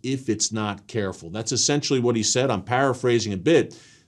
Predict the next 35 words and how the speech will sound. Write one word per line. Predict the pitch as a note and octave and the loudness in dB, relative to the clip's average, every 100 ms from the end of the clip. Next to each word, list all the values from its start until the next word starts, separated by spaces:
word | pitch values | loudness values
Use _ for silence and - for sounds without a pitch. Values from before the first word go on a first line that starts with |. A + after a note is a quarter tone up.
| - | -6
but | - - | -4 -2
that | C3 F#3 | 0 0
is | D3 | 2
what | C3+ A2+ | 0 0
he | A2 | 0
said. | G2+ - A#2+ D3 | 2 2 2 2
He | A#2+ G2+ | 0 -2
warned | F#2 A#2 D3+ D3 | 0 2 2 2
the | C3 | 2
U | A#2+ A#2+ C3+ | 0 2 2
S | C#3 - - | 2 -2 -4
and | D3 F3+ | -2 0
Israel | C#3 A#2 A2 A2 B2 C3 | 2 2 2 2 2 2
that | B2 | 0
they | A2+ G#2+ | 0 -4
could | - E3 | 2 2
be | D#3 D#3 | 2 -2
targeted | D#3 F3+ G#3+ A3 C3+ A#2 B2+ B2+ - _ _ _ _ | -4 -2 0 2 4 4 4 -4 -18 _ _ _ _
by | A#2 A#2+ B2+ A#2 | 2 4 4 2
Iranian | G#2 G2 G#2 A2+ B2 B2 A#2+ A#2 | -2 -2 0 0 0 0 -2 2
missiles. | F#3+ - A#2+ A2+ - | 2 4 2 2 0
And | B2 | -4
he | A#2+ A#2 | -2 0
said | - G#3 G3 B2+ A#2+ - - _ _ | 2 4 4 4 0 -10 -20 _ _
that | A#2+ A#2 | -2 0
Iran's | A#2+ A2+ C#3 E3 F3 | 0 2 2 4 2
enemies, | E3+ F#3+ F3 B2 A#2 A#2+ | 2 2 4 4 2 0
including | A2 G#2+ - C#3+ D3 F#3 | -2 -6 2 4 4 4
America | E3 G#2+ A2 A2 C#3+ | 2 2 2 0 -2
and | A2+ | 0
including | A2 G#2+ C#3+ C#3+ C#3 | -2 0 0 0 0
Israel, | A#2+ G#2 G2 G2 G#2+ | 0 0 0 0 0
have | G2+ B2 A#2+ | 0 0 2
a, | A2+ | 0
quote, | A2 - F#3 G3 C3+ - | -2 0 6 6 6 0